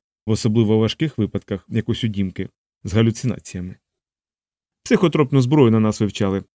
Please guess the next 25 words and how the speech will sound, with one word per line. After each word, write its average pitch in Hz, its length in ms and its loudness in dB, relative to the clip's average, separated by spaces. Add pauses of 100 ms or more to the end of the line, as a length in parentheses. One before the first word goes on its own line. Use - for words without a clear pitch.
(180)
авторитетно 113 680 0
заявляв 110 380 2
Антон, 90 360 -2 (320)
той, 107 160 2
котрий 110 300 0
супчик. - 460 -12 (420)
"Секретні 135 440 2
іспити 127 400 0
на 123 100 4
полігоні", 131 480 2 (300)
підтримував 107 580 2
його 110 200 2
Гліб. 98 300 -2 (480)
"А 123 100 0
ми 156 140 6
ж 175 80 2
пацюка 165 360 -2
в - 80 -4
казані 110 340 0
зварили". 98 420 -4 (760)
"У 226 80 4
дівчаток 214 360 4
всі - 180 2
волосся 185 320 4
повилізало", 123 580 2